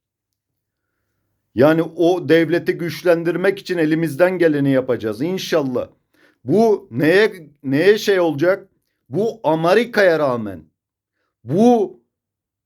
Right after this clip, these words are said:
İngiltere'ye rağmen, bu Türkiye'ye rağmen,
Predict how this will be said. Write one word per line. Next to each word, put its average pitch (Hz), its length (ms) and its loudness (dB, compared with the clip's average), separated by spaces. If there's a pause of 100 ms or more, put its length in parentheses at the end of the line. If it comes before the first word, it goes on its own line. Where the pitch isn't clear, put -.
(100)
İngiltere'ye 190 960 0
rağmen, 117 440 -2 (720)
bu 214 600 0
Türkiye'ye 202 800 2
rağmen, 107 400 -6